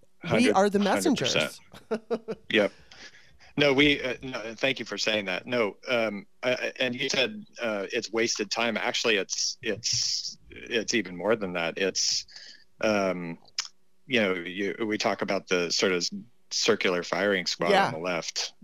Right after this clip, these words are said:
Speaker 1: Um, that's us.
Speaker 2: Yeah.
Speaker 1: <laughs> It's not,
Speaker 2: <laughs> Yeah.
Speaker 1: it's not the, it's not, it's not our, our, our leaders in the party. It's,
Speaker 2: Right.
Speaker 1: that's,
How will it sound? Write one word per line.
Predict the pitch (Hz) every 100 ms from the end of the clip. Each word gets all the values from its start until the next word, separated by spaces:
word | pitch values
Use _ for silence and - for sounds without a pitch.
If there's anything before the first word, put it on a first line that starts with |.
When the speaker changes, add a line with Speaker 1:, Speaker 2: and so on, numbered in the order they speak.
| -
Speaker 1:
Um, | 95 87 82 76 76 - - - - 214 - -
that's | - 170
us. | 180 - - - - -
Speaker 2:
Yeah. | 190 180 -
Speaker 1:
<laughs> | - - - 208 247 - 370 -
It's | 247 -
not, | 165
Speaker 2:
<laughs> |
Yeah. | 208 135
Speaker 1:
it's | 127
not | 143 180 -
the, | 151 139
it's | -
not, | 143 156 -
it's | 120 117
not | 143 151
our, | 147 143 - -
our, | 120 113 113
our | 117
leaders | 110 127 123 117 101 - -
in | 113 95
the | -
party. | 120 107 78 78 -
It's, |
Speaker 2:
Right. | 160 139 131 -
Speaker 1:
that's, | 104 - - - -